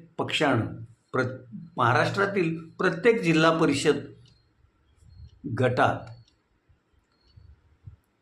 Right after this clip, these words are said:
महायुती सरकारला निवेदन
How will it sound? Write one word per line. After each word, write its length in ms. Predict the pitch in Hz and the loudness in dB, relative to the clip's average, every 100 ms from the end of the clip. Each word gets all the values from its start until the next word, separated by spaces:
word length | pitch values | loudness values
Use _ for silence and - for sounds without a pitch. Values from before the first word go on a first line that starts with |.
| _ _ _ _ _ _ _ _ _ _ _ _ _ _ _ _ _ _ _ _ - | _ _ _ _ _ _ _ _ _ _ _ _ _ _ _ _ _ _ _ _ -14
महायुती 500 | 160 131 143 147 196 | -8 -2 0 -2 -2
सरकारला 560 | 175 208 208 185 147 131 | 2 2 4 4 6 2
निवेदन 640 | 123 131 160 160 151 139 | 2 4 4 6 4 2